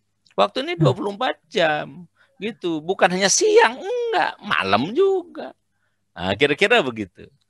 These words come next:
Speaker 1: Ya.
Speaker 2: Iya.
Speaker 1: Oke.
Speaker 2: Bagaimana mengatur porsi dalam dua puluh empat jam sehari tadi? Mana urusan dakwah, keluarga, dan kerja?
Speaker 1: Oke, baik. Nah, itu yang kadang-kadang menjadi membingungkan kita.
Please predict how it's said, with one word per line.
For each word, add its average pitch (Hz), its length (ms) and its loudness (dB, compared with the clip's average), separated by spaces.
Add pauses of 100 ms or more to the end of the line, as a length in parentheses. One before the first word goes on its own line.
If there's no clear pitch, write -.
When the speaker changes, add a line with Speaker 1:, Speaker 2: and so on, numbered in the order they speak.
(100)
Speaker 1:
Ya. 139 160 4
Speaker 2:
Iya. 120 140 0 (640)
Speaker 1:
Oke. 113 400 2 (960)
Speaker 2:
Bagaimana 156 400 2
mengatur 180 480 0
porsi 175 400 -2
dalam 156 240 0
dua 147 160 0
puluh 143 240 -6
empat 139 160 -4
jam 139 240 -2
sehari 135 400 0
tadi? 135 480 0
Mana 139 320 -4
urusan 135 400 -6
dakwah, 160 400 -2 (160)
keluarga, 143 640 0
dan 135 240 -2
kerja? 131 400 0 (880)
Speaker 1:
Oke, 110 560 -6
baik. 120 440 2 (440)
Nah, 143 160 -2
itu 170 320 -4
yang 185 240 0
kadang-kadang 151 720 -2
menjadi 143 880 0
membingungkan 139 880 0
kita. 131 720 -2